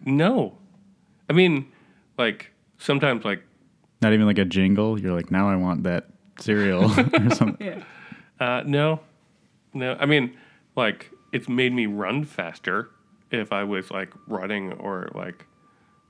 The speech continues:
Speaker 1: pick up something heavier at the gym because I'm like, "Oh, yeah," you know, but it, I've never been like,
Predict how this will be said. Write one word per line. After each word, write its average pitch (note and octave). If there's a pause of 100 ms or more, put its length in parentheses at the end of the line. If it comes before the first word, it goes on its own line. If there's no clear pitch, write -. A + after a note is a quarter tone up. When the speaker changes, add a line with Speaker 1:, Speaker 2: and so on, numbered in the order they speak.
(100)
Speaker 1:
pick A#2
up G#2
something G#2
heavier G#2
at -
the G2
gym A2+
because F#2
I'm F2+
like, E2+
"Oh, G2+
yeah," G2+ (320)
you B2+
know, F#2
but A#2+
it, C3
I've C3+
never A#2+
been A2
like, G2